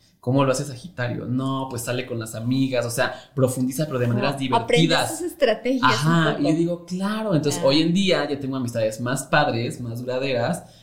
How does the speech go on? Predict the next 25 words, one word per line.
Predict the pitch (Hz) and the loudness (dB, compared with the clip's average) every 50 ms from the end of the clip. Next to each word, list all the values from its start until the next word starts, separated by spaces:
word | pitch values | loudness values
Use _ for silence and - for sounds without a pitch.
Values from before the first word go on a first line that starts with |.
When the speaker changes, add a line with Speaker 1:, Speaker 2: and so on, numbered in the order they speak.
| - _ _ _ - | -20 _ _ _ 0
Speaker 1:
aplicando | 120 131 - 131 127 117 - 131 127 127 127 135 135 | 0 2 2 2 0 0 0 0 0 0 0 -2 -4
cosas | - 120 123 117 | -4 -8 -8 -8
de | 117 | -8
Sagitario, | 117 120 113 - - 123 - 127 127 113 110 | -8 -10 -10 -12 -10 -6 -4 -2 -2 -2 -4
como | - 120 123 123 | -6 -4 -4 -2
de, | 123 - - | -4 -2 0
"Amiga, | 135 143 160 185 190 175 160 151 | 2 4 6 6 6 4 4 4
vamos | 156 170 180 - | 4 2 0 -2
al | 180 135 | -6 -6
cine, | - - 156 147 127 104 85 - | -4 -2 0 2 2 0 0 -2
amiga, | - 131 135 151 165 175 165 143 | -4 -2 0 2 2 2 2 2
vámonos | 131 139 143 151 160 175 180 180 175 - | 0 0 0 0 0 0 0 0 -2 -2
al | 135 123 123 | -2 -2 0
tianguis, | 127 139 147 147 135 117 101 98 - | 0 -2 0 0 -2 -2 -4 -6 -6
amiga | 110 123 139 156 170 175 180 160 160 | -4 0 2 2 2 2 2 -2 -2
esto, | 170 165 - - 123 | -4 -4 -4 -2 -2
amiga", | 120 127 139 143 139 - | 0 0 2 0 0 0
o | - | -2
sea, | - 131 120 | -4 -6 -8
como | - 123 123 - | -8 -8 -6 -4
haciendo | - 120 - 143 143 143 135 120 - - | -4 -4 -2 -2 0 0 0 0 0 -2
acciones, | - - - - 147 143 123 95 - - | -4 -6 -4 -2 -2 -2 -2 -2 -4 -6
no | 127 135 | -6 -4
de | 135 147 147 | -4 -4 -4
que, | 143 127 113 - - - | -4 -4 -4 -6 -6 -10